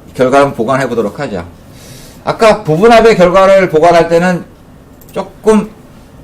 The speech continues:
다른 일을 좀 했었어요. 그렇죠? 복사해서 붙여넣기 할 때 그냥 붙여넣기 말고 값으로 붙여넣기를 이렇게 했었는데 이 필터링한 결과는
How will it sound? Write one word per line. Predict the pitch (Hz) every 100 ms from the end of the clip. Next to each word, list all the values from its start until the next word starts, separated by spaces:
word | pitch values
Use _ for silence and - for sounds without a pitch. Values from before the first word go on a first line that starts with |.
| -
다른 | - 139 170
일을 | 180 156
좀 | 139
했었어요. | 151 165 117 98
그렇죠? | 104 190 - - - -
복사해서 | - 160 135 247 175 185 180
붙여넣기 | - - 151 139 127
할 | 101
때 | 175 214 208 - - - -
그냥 | 151 135
붙여넣기 | 139 151 135 135
말고 | 110 110 190 208 - -
값으로 | - 127 - 156 160 180
붙여넣기를 | 135 151 127 - 117 107 95 -
이렇게 | 147
했었는데 | 139 127 101 104 135 95 - - - - - -
이 | -
필터링한 | - 254 254 240 233 196
결과는 | 165 165 180 220 107